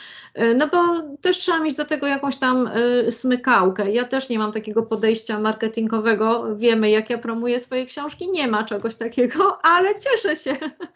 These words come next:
<laughs> jak, e, czytacie, jak docierają i mnie to cieszy. E, na chwilę po-, podzielę ekran, ponieważ tak,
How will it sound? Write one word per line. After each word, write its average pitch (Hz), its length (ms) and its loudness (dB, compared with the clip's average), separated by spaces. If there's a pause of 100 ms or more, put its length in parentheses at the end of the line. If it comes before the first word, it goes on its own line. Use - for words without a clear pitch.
(240)
<laughs> - 500 -20
jak, 285 360 -2
e, 269 300 -2
czytacie, 269 560 -2
jak 240 160 -2
docierają 226 760 -2
i 226 120 -6
mnie 240 160 -2
to 240 120 -6
cieszy. 226 680 -4 (600)
E, 240 920 0
na 247 240 0
chwilę 330 320 0
po-, 262 540 0
podzielę 277 500 0
ekran, 220 540 -4
ponieważ 262 460 -6
tak, - 380 -4